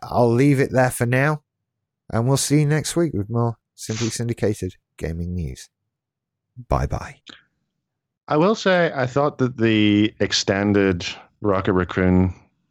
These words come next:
Speaker 2: Groot sex scene was a bit much.
Speaker 1: Now, you see, that was too far. No one will believe that.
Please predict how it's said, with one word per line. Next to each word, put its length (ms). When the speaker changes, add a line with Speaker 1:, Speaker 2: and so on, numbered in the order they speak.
Speaker 2:
Groot 320
sex 360
scene 320
was 180
a 60
bit 220
much. 500
Speaker 1:
Now, 180
you 200
see, 220
that 200
was 140
too 200
far. 340
No 200
one 200
will 140
believe 480
that. 220